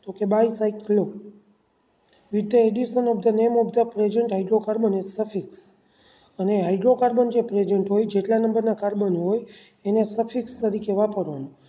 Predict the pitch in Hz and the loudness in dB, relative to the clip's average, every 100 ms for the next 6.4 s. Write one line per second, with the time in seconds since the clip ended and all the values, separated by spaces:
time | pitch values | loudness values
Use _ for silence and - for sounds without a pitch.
0 | _ - - 233 202 190 202 185 220 202 | _ -12 0 2 2 -2 -2 -2 -2 2
1 | 233 226 214 196 196 185 165 160 156 214 | 2 2 -2 -4 -4 -8 -8 -6 -6 -6
2 | 208 233 214 208 156 104 147 127 _ _ | -2 0 0 -2 -4 -10 -14 -16 _ _
3 | _ _ _ _ _ _ _ _ _ _ | _ _ _ _ _ _ _ _ _ _
4 | _ _ - 196 233 240 233 233 240 240 | _ _ -6 -2 0 0 0 -2 -2 -4
5 | 214 233 233 233 214 220 214 214 208 208 | -2 -2 0 0 0 -2 0 -2 -2 -2
6 | 208 180 135 | 0 -2 -4